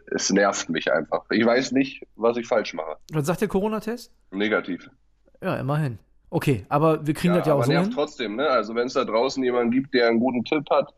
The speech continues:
Speaker 1: wie man sein Immunsystem trotz fünfmal die Woche Sport noch besser in Bewegung kriegt, dann gerne her damit.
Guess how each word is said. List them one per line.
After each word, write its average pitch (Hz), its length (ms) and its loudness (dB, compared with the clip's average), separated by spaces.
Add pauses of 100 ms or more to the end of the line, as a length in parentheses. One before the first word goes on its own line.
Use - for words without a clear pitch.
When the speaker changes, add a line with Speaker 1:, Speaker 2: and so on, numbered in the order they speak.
(220)
Speaker 1:
wie 113 80 0
man 117 160 4
sein 117 180 4
Immunsystem 135 880 4
trotz - 380 0
fünfmal 160 500 0
die 135 140 4
Woche 139 200 2
Sport 135 400 2 (260)
noch 139 280 4
besser 131 640 2
in 107 160 -2
Bewegung 110 380 2
kriegt, 135 300 -2
dann 107 280 2
gerne 110 340 4
her 113 140 4
damit. 80 260 0